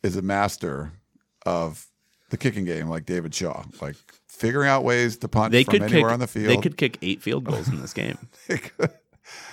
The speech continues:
Speaker 1: I, I think eight punts are more likely. But, yeah, I, I don't, like, I don't wanna think about, like, if I had to pick a game and it was, like, a thirty-five point spread. But I probably,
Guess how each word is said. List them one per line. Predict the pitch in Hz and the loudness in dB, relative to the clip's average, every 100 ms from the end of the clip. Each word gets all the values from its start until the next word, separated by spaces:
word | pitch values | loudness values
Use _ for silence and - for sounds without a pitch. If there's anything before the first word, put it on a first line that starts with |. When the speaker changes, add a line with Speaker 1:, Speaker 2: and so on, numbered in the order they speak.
| - - _ _ - _ _ - | -20 -20 _ _ -20 _ _ -6
Speaker 1:
I, | 110 - - _ _ _ - | -6 -6 -14 _ _ _ -2
I | 117 | 0
think | 131 | 2
eight | 139 127 | 2 2
punts | - 107 - | 2 0 -2
are | 98 | -4
more | 90 | -2
likely. | 85 80 - 60 - - - | -2 -6 -8 -12 -12 -18 2
But, | 143 127 101 - - _ _ _ _ _ - | 4 4 0 -8 -20 _ _ _ _ _ -4
yeah, | 139 117 113 110 | 4 6 8 6
I, | 120 120 - | 6 4 4
I | 127 | 2
don't, | 151 151 _ _ _ _ _ | 2 0 _ _ _ _ _
like, | 139 143 - _ _ _ _ _ | 2 2 -4 _ _ _ _ _
I | 156 | 4
don't | 196 | 6
wanna | 180 120 | 6 2
think | - 139 | 0 -2
about, | 160 147 147 | 0 4 4
like, | 139 98 | 4 2
if | |
I | 101 | 2
had | 104 | 2
to | 107 | 2
pick | - 110 - | 0 0 0
a | |
game | 95 104 101 | -2 -2 -2
and | |
it | 104 | -2
was, | 87 | -4
like, | 90 | -6
a | 85 | -6
thirty-five | - 98 95 98 98 | -4 -4 -2 0 0
point | 104 107 | 0 -4
spread. | - 110 107 113 - _ _ _ _ _ _ _ _ _ _ _ _ | -2 2 2 0 -8 _ _ _ _ _ _ _ _ _ _ _ _
But | - 113 | 2 4
I | 98 - - | 2 -2 -4
probably, | 110 110 131 | 2 4 4